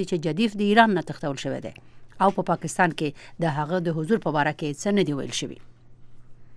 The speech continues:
نن په ایټالیا کې د اوو صنعتي هیوادونو په غونډه کې خبرې ټولې د سوریې په باره کې وي. سبا ته د امریکا خارجه وزیر ریک ټیلرسن په مسکو کې د روسیې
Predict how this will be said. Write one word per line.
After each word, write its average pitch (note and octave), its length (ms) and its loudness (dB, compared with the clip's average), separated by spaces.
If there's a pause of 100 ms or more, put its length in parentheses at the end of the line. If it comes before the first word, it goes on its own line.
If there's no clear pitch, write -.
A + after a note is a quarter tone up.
(480)
نن C4 120 10 (140)
په A#3+ 140 8
ایټالیا G#3+ 400 4
کې A#3+ 100 4
د G#3 100 4
اوو A3 220 4
صنعتي G3 400 2
هیوادونو G3 440 4
په E3+ 120 2
غونډه F#3+ 260 2
کې F#3+ 140 -4
خبرې F#3+ 280 0 (120)
ټولې B3+ 320 4
د F#3 140 0
سوریې E3 360 2
په C#3 120 -2
باره B2+ 200 -2
کې A2 120 -8
وي. - 80 -16 (680)
سبا F#3+ 260 8
ته G3+ 80 8
د G3 120 4
امریکا F#3+ 320 2
خارجه F3 340 4
وزیر G3+ 340 0 (220)
ریک E3 100 2 (120)
ټیلرسن D#3+ 440 2
په D#3 120 -2
مسکو F#3 280 2
کې F3 120 -2
د - 100 0
روسیې E3+ 240 -2